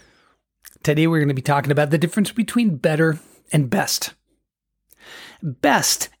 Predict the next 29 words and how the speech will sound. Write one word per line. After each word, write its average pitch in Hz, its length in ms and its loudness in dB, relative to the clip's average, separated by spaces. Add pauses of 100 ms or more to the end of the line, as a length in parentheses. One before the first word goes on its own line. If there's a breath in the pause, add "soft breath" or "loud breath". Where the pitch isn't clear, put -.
is 139 200 2
not 156 420 2
a 160 80 0
permanent 160 560 0
state. - 500 -2 (640)
Better 127 680 -2 (260)
is. 120 380 0 (960 loud breath)
You 208 120 2
should 180 220 0
not 233 240 0
be 285 100 2
looking 214 400 2
for 214 280 -2
best. 139 480 0 (320)
Do 165 160 2
not 170 280 0
settle 226 400 -2
for 143 200 -4
best. 127 460 -4 (300 loud breath)
Do 143 120 0
not 190 240 0
get 240 120 2
around 214 280 2
things 190 280 2
that 156 140 -2
claim 185 360 -2
to 160 60 0
be 139 180 -2
best. 127 460 -2